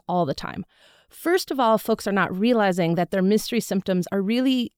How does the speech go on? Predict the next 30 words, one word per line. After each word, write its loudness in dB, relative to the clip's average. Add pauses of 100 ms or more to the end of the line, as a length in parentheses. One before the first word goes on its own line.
(140)
pretty 0
easily 4
explained -2
by 2
where 2
they 0
are 2
in 4
their 0
hormonal 2
life 0
cycle, -2 (480)
and 2
then 4
an 4
immediate 6
bummed 2
out 0
vibe 2
when 2
I 2
tell -2
them, 2 (160)
"Oh, 2 (200)
no 2
problem, 0
you're 0
just -2
in 2
perimenopause." -2